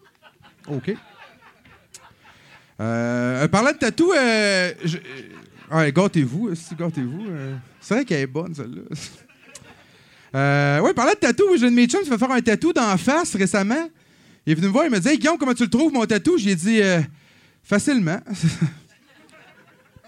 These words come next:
On le cherche pas. Euh, sinon, moi, dans la vie, je suis un gros fan de, de blagues classiques, hein, les, un gros fan de blagues de rue. Avec, je l'ai réinventé une, une coupe pour vous autres. Ça vous tente ? Yes. Alors, euh, c'est pète puis répète, sont sur un bateau.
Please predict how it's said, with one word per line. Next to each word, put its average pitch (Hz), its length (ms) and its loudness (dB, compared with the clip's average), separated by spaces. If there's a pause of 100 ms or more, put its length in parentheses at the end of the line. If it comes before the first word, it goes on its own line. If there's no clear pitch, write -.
(600)
On 110 80 -14
le 120 60 -10
cherche 135 260 -8
pas. 156 200 -4 (1300)
Euh, 135 380 -2
sinon, 302 200 0
moi, 370 100 0
dans 311 80 0
la 277 40 -2
vie, 339 80 2
je 370 60 -2
suis 320 80 -2
un 226 100 0
gros 226 180 4
fan 339 240 -2
de, 196 220 2
de 170 200 0
blagues 208 380 0
classiques, 196 540 -4
hein, 220 200 -2
les, 160 340 2
un 147 60 -4
gros 170 140 -2
fan 311 140 -2
de 214 60 0
blagues 185 260 -2
de 160 160 4
rue. 277 260 4
Avec, 165 160 0
je 165 60 2
l'ai 180 160 2
réinventé 220 400 0
une, 269 140 -2
une 170 140 -4
coupe 294 140 -2
pour 202 120 -2
vous 156 120 -4
autres. 254 140 -2
Ça 175 100 0
vous 151 80 0
tente ? 349 380 -2 (1000)
Yes. - 360 0 (340)
Alors, 175 240 2
euh, 180 460 2
c'est 196 180 0
pète 311 320 -2
puis 202 120 -2
répète, 220 360 -2
sont 190 120 0
sur 180 140 -4
un 190 60 2
bateau. 180 420 -2